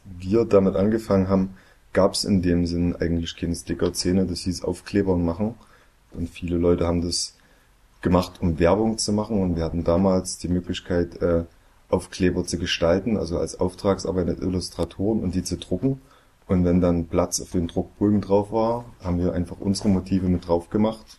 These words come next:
und mussten dafür im Endeffekt dann nichts bezahlen. Das war der Anfang.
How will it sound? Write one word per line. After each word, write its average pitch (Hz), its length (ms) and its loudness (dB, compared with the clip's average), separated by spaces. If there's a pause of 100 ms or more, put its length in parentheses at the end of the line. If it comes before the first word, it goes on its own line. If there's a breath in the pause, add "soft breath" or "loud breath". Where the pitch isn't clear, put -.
(200)
und 92 140 -2
mussten 87 260 -2
dafür 85 300 -2
im 85 100 -4
Endeffekt 87 420 -6
dann 85 120 -6
nichts 87 200 -8
bezahlen. - 520 -4 (320 soft breath)
Das - 180 0
war 85 80 2
der 80 140 0
Anfang. 95 360 0